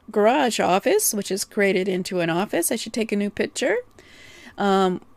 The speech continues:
my husband has worked overseas, and I've gone to visit him in Vietnam. Um, that's me in Vietnam. Um,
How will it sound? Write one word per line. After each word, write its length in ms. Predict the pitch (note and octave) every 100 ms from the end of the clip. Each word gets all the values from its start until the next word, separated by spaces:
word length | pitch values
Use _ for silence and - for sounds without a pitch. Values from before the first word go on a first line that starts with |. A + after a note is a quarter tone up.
| -
my 200 | G#3 G3
husband 580 | F#3+ F3 F#3 G3 G3+ G#3
has 380 | G#3 F#3+ G3+
worked 300 | G3+ F#3+ - -
overseas, 880 | G3 F#3+ G3+ - G3 G#3 D4 -
and 100 | A3
I've 200 | F3+ F#3+
gone 200 | - G3
to 80 | G#3
visit 300 | G#3 G#3+ C4+
him 240 | C#4+ D#4 F4+
in 160 | E4
Vietnam. 760 | C#4+ C4+ - B3+ B3+ B3 E4 F#4+ - - - - - - -
Um, 560 | G#2 G3 G3 G3 F#3+ F#3+
that's 340 | - - -
me 220 | G3+ A3
in 80 | G#3+
Vietnam. 760 | G#3+ G#3+ - A3+ A3+ C4 G4 F4+ - - -
Um, 520 | G#3+ G#3 G#3 G#3